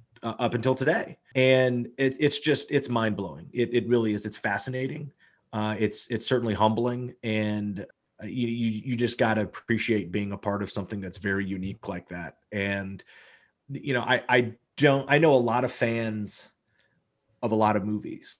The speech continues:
and I'm a fan of a ton of movies. I'm a big movie nerd. You know, um, I, I love a ton of movies that people have never seen also or don't like, and I love.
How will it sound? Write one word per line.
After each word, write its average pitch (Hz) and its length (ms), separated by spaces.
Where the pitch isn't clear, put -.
and 127 120
I'm 208 100
a 220 60
fan 95 280
of 101 80
a 107 60
ton 185 220
of 110 80
movies. 92 180
I'm 175 100
a 185 60
big 165 220
movie 101 200
nerd. 80 280
You 120 100
know, 101 280
um, 104 460
I, - 80
I 135 160
love 143 220
a - 20
ton 151 200
of 143 60
movies 139 200
that 113 120
people 135 220
have 123 60
never 131 180
seen 143 260
also 135 280
or 101 100
don't 113 300
like, 113 280
and 101 80
I 101 80
love. 104 400